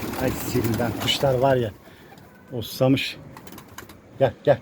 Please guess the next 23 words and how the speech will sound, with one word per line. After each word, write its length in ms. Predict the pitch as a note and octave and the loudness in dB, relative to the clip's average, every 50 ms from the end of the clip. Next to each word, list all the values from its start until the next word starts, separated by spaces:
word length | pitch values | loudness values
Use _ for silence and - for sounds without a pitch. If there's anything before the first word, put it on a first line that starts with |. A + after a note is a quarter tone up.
| - | 4
gel, 140 | - C#3+ C3 - - | 4 4 4 4 4
gel, 160 | D3 C#3 - - | 2 2 2 2
gel. 140 | - C#3+ A#2+ - - - - - - - - - - - - - - - - - | 0 0 0 0 -4 -20 -20 -20 -20 -20 -20 -20 -20 -20 -20 -20 -20 -20 -16 -14
Bakın 220 | A2+ G#2+ - G#2+ F2+ - - - - - - - | -12 -10 -10 -10 -10 -12 -18 -20 -20 -14 -4 0
benim 200 | A#2 A#2+ C#3 C3+ | 2 4 4 4
salaklar 500 | - - B2+ C3+ C3+ C3+ - D3+ D#3 D3+ | 2 2 2 4 4 4 4 2 2 4
kalkıyor. 340 | - B2+ A2+ G#2+ - A2 G#2+ | 2 0 0 0 -2 -2 0
Yemi 220 | A2+ A#2+ A#2+ C3+ | 0 0 2 4
verdik 280 | C#3 C#3+ C#3+ E3 G3+ G#3 | 6 6 6 4 2 -2
ya 80 | G#3 | -2
çok. 160 | - - C3+ - - - - - - - - - _ - - - _ - - - | -2 -2 -4 -6 -8 -14 -20 -20 -20 -20 -20 -20 _ -20 -20 -20 _ -20 -14 -6
Geri 220 | G2 A2+ B2 B2 B2+ | 0 2 2 4 4
zekalara 600 | A#2 B2+ A#2+ - - B2+ B2 A#2+ A#2+ C3+ D#3+ F#3 | 4 4 4 4 4 4 4 4 4 2 2 2
bunlara. 300 | C3+ A#2+ B2+ C#3 E3+ G3 - - - - - - - - - - - - - - - - - - - - - - - - - - - - - - - - - - - - - | 0 0 0 0 0 -2 -4 -10 -18 -20 -20 -20 -20 -20 -20 -20 -20 -20 -20 -20 -20 -20 -20 -20 -20 -20 -20 -20 -20 -20 -20 -20 -20 -20 -20 -20 -14 -10 -10 -10 -8 0 4
Gel, 140 | B2+ A#2 - - - | 4 4 4 2 2
gel, 120 | - C#3+ - - - | 2 2 2 2 2
gel. 120 | - C3+ - - - - - - - - - - - - - | 0 0 0 -2 -10 -20 -20 -20 -20 -20 -20 -20 -20 -8 -4
Gel. 100 | C#3 B2+ - - - - - - - - - - - - - - - - G#3+ E3+ A2+ - - | -4 -4 -4 -6 -18 -20 -20 -20 -20 -20 -20 -10 -6 -4 -4 -4 -4 -6 -6 -8 -8 -4 -2
Gel. 100 | B2+ A#2+ - - - - - - - - - - - - - - - - - - - - - - | -2 -2 -2 -4 -16 -20 -20 -20 -20 -20 -20 -20 -20 -20 -20 -20 -20 -20 -20 -20 -20 -18 -4 2
Gel, 160 | - D3 C#3+ - - | 2 2 2 2 2
gel, 140 | - D3+ D#3 - - | 2 2 2 2 2
gel, 140 | C#3+ D3+ C3+ - - | 0 0 0 0 0
gel. 120 | C#3+ D3 | 0 0